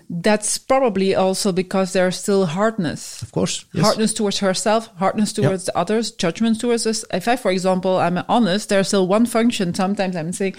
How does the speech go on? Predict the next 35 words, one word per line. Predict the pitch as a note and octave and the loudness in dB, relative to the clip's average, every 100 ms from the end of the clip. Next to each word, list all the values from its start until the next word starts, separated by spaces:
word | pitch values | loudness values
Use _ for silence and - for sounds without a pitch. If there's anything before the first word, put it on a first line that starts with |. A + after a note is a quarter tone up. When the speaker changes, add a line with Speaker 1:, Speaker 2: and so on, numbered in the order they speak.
| - - - _ | -12 -20 -20 _
Speaker 1:
"Why | G#3+ A#3+ | -6 -4
does | A3+ B3 | -2 -4
it | A3 | -4
take | G#3+ G#3+ | -8 -6
such | - G3+ - | -6 -6 -4
a | |
long | F#3 F#3+ | -6 -6
time? | G3 F3 | -6 -6
I | A3+ | -4
can | A3+ A3+ | -2 0
do | A3 | 0
it | G#3 | -4
faster." | - F#3 F#3 E3+ | -4 -4 -4 -6
You | F3 | -2
know, | A#3+ | 0
while | B3 G3 G3 | 2 2 2
on | F#3 | 2
the | F#3+ | 2
other | A3 | 2
functions, | A#3+ A#3+ A3+ A3 | 2 0 0 0
I'm | F#3+ F#3 | 0 -2
quite | F#3 G#3+ G#3 | 0 0 0
okay | F#3 - G#3 F#3 | -2 0 0 0
with | C3+ | -2
it. | F2+ F2+ - - - - - | -6 -10 -14 -20 -20 -20 -16
So | - G#3 G3 - - - _ _ _ | 0 2 2 0 -14 -20 _ _ _
you'll | G#3+ A3+ | 0 2
ha-, | G3+ - | 2 0
she'll | - A#3+ | -2 -2
have | G3+ C4+ - | 0 0 0
to | A3 | 0
work | G#3+ A#3 A#3+ | 2 2 2
on | G3+ G3 | 0 2
that | F#3+ F3+ | 0 0
hardness | F3 G#3 A#3 G#3 - - - - | 0 0 0 -2 -6 -8 -12 -14